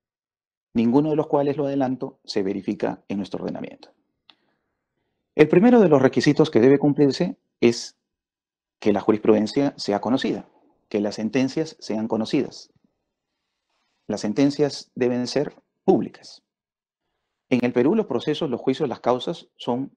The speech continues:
públicas. Los tribunales discuten las causas de manera abierta, pero las sentencias no son conocidas. Y cuando hablo de sentencias conocidas, hablo de todas las sentencias, no solamente las sentencias de la Corte Suprema.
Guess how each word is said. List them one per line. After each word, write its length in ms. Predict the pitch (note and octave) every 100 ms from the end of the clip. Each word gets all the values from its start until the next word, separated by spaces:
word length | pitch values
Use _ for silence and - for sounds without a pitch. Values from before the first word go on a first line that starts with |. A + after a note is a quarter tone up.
| _
públicas. 560 | - A#3 - - - _
Los 180 | A2 G2+
tribunales 640 | G#2 - B2 C3+ C#3+ - _ _ _ _ _ _ _
discuten 460 | G#2 C#3 C3+ C#3
las 80 | C#3
causas 500 | - C#3 C#3 D3+ -
de 120 | - F#2+
manera 240 | A#2 B2+
abierta, 420 | D3+ G#3+ - _ _ _ _ _ _ _ _ _
pero 160 | A#2 A2+
las 120 | A2
sentencias 440 | A#2+ D#3 D#3+ D#3+
no 80 | D#3+
son 160 | E3 D#3+
conocidas. 580 | C3+ A#2 - - - _ _ _ _ _ _ _ _ _ _ _ _ _ -
Y 80 | B2
cuando 260 | A2+ B2
hablo 140 | F#3 G#3
de 80 |
sentencias 400 | D3 C#3 - F3
conocidas, 640 | - G#2+ G2+ C3 C#3+ - - _ _ _ -
hablo 300 | C3+ C#3+ C#3+
de 300 | A#2 G2 _ _
todas 260 | E3+ F#3 F3
las 140 | -
sentencias, 720 | A3 A#2 D#3+ C3+ - - - -
no 160 | C#3
solamente 460 | C#3 D3+ D3 D3 D3
las 140 | B2+
sentencias 400 | G#2 G#2+ B2 C3+
de 80 | A#2
la 100 | F#2+
Corte 240 | B2 B2+
Suprema. 420 | B2+ A#2+ C#3+ F#2+